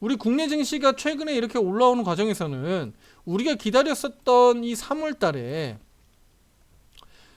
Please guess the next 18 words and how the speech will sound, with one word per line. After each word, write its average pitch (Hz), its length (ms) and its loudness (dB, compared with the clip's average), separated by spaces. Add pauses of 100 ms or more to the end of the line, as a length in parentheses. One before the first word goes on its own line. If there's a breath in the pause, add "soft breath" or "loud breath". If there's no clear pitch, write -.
(160 soft breath)
이 233 100 -4
정치적인 311 580 0
변수를 240 480 0
해소가 320 340 0
돼야 233 180 6
되잖아요. 131 640 -6 (640 soft breath)
해소가 339 280 0
돼야 330 160 0
되는데 277 260 0
이 254 120 -4
정치적인 226 440 -4
변수가 254 300 -2
해소가 233 420 -4
안 247 180 -4
돼요. 220 280 2
계속적으로. 127 800 -10 (440)
계속적으로 277 460 -2
존재하니까. 196 1040 0